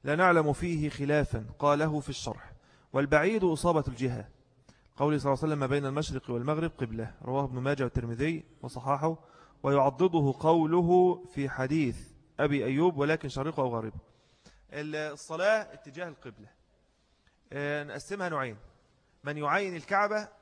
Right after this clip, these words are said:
فلا يجزئه إلا أن يصيب عين الكعبة. عين الكعبة يعني لما ناخد خط مستقيم يخبط في الكعبة.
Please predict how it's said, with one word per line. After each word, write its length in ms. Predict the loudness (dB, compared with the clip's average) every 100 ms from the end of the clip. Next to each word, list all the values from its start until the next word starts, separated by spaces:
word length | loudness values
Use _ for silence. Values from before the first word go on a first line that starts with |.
| _ _
فلا 280 | -6 -4
يجزئه 580 | -4 -8 -10 -8 -6 -6
إلا 580 | -6 -8 -6 -4 -4 -6
أن 120 | -10
يصيب 320 | -14 -12 -4 -2
عين 240 | -2 -4
الكعبة. 400 | -10 -8 -8 -10 -16 _ -10
عين 160 | -8 -8
الكعبة 380 | -2 0 0 -2
يعني 360 | -6 -8 -14 -20 -20 _ _ _ _ _
لما 500 | -18 -16 -12 -12 -12 -10
ناخد 300 | -10 -10 -12
خط 240 | -12 -10
مستقيم 680 | -14 -10 -10 -8 -12 -12 -20 _ _ _ _ -12
يخبط 320 | -10 -8 -10
في 60 | -12
الكعبة. 320 | -16 -16